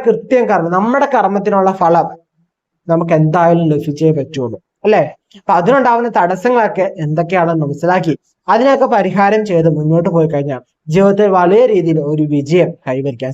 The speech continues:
സാധിക്കുകയാണ് കേട്ടോ. അപ്പം ചുമ്മാ ഇരുന്നുകൊണ്ട് നല്ല ഫലമാണ് എടുത്ത് വെറുതെ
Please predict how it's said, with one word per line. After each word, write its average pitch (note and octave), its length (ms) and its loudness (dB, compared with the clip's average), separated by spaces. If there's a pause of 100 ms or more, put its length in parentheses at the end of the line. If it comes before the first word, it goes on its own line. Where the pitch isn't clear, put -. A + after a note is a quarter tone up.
സാധിക്കുകയാണ് A#2 520 -10 (120)
കേട്ടോ. G#3+ 240 0 (680)
അപ്പം A3 180 0 (300)
ചുമ്മാ G3 360 0
ഇരുന്നുകൊണ്ട് B3 400 2 (240)
നല്ല F3+ 260 2
ഫലമാണ് G#3+ 440 2
എടുത്ത് G#3+ 220 2
വെറുതെ G3 240 2